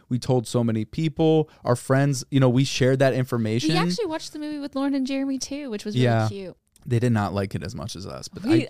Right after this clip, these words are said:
Speaker 2: I
Speaker 1: that
Speaker 2: watched it
Speaker 1: movie's
Speaker 2: three times.
Speaker 1: mind-blowing to
Speaker 2: <laughs>
Speaker 1: me. That's, like, one of my all-time favorites, I feel like.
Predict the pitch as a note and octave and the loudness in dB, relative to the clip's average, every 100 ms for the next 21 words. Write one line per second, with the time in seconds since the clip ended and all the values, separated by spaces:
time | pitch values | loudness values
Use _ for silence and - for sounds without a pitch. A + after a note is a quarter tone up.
0 | - G3 G#3+ C3+ D3 D3 B2+ A#2+ G#2+ G#2+ | -6 -8 0 2 4 4 4 2 0 0
1 | G#2+ G#2 G#2+ G#2 F#2+ F2 E2 D#2+ D#2+ D#2 | 0 0 -2 -4 -4 -6 -8 -10 -12 -12
2 | C#2+ A#1+ - - - - - C#3 E3+ C#3 | -12 -14 -10 -10 -8 -6 2 4 6 4
3 | A#2 A#2+ G#2+ D#2 G2 - F2+ - - G1+ | 4 0 0 -2 -6 -6 -8 -8 -8 -8
4 | - - - - G1+ G1+ - - | -10 -10 -10 -10 -10 -10 -12 -14